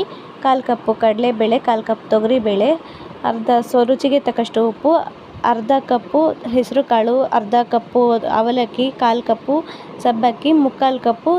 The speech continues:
ಉದ್ದಿನಬೇಳೆನ ಒಂದು ನಾಲ್ಕರಿಂದ ಐದು ಅವರು ನೆನೆಸಿಟ್ಕೊಂಡಿರ್ತೀನಿ. ನೆನೆಸಿಟ್ಕೊಂಡ್ಬಿಟ್ಟು ನೈಟು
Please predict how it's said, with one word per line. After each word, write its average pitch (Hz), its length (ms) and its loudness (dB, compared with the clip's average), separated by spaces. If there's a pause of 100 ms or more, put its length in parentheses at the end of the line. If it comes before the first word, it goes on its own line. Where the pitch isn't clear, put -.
(720)
ಉದ್ದಿನಬೇಳೆನ 226 640 2 (560)
ಒಂದು 277 220 4
ನಾಲ್ಕರಿಂದ 254 720 2 (200)
ಐದು 233 200 2
ಅವರು 226 220 2 (120)
ನೆನೆಸಿಟ್ಕೊಂಡಿರ್ತೀನಿ. 233 960 0 (200)
ನೆನೆಸಿಟ್ಕೊಂಡ್ಬಿಟ್ಟು 254 960 0 (600)
ನೈಟು 285 340 2